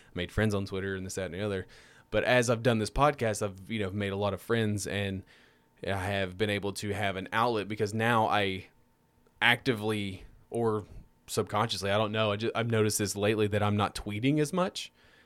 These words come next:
as I used to. And I think it's just because I have an outlet and more friends to talk to off of social media. I know it sounds so weird when I say it out loud, but I have an avenue, I have an outlet, I have multiple outlets to, like, say shit.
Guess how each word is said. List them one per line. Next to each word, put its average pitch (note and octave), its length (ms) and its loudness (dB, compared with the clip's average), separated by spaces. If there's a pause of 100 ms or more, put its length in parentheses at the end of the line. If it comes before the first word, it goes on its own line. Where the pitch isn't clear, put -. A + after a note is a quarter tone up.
(340)
as D#3+ 100 0
I D#3+ 60 4
used G3 300 -2
to. A#3 320 -2
And B2 120 2
I B2 40 2
think E3+ 180 2
it's D#3 100 2
just D#3 140 0
because C#3+ 240 2
I C3 60 2
have B2 160 0
an A#2+ 80 -2
outlet B2+ 360 2
and A2 160 0
more A2 400 2 (500)
friends C3+ 600 4
to A2 100 -4
talk B2+ 320 2
to A2+ 360 0 (160)
off A2+ 240 2
of B2 140 -4
social C3+ 300 0
media. E3 360 -2
I A#2 60 0
know A#2+ 60 4
it A2 80 -2
sounds B2+ 240 2
so B2+ 300 4
weird A2+ 460 0 (120)
when A2 160 0
I G2+ 60 0
say A2 180 0
it G#2+ 40 2
out F2+ 160 2
loud, G#2 280 -2 (600)
but G#2+ 340 2 (840)
I G2+ 140 4
have A2 180 2
an G#2 120 0
avenue, G#2 440 0
I F2 60 -2
have G2 160 -4
an F2 80 -4
outlet, G2 260 0
I F#2+ 40 -2
have G2+ 100 -2
multiple B2 340 4
outlets F#2+ 460 0
to, F#2+ 140 -4
like, F2+ 180 -6
say A#2 260 4
shit. - 460 -4